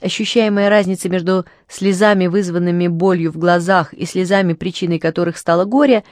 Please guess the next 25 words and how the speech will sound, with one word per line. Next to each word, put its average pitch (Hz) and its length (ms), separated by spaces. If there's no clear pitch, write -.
не 240 60
отражается 254 640
тем 233 240
объективным 202 580
фактом, 247 460
что - 180
последнее 185 760
более 180 540
богаты 170 460
марганцем, 170 640
чем 170 240
первое. 143 480
Отчасти 262 420
это 233 100
является 214 400
причиной, 214 500
почему 202 460
думающая 170 540
голова 196 300
скорее 220 380
чувствует 170 440
себя 175 180
пустой, 214 320
чем 202 240
полной. 127 540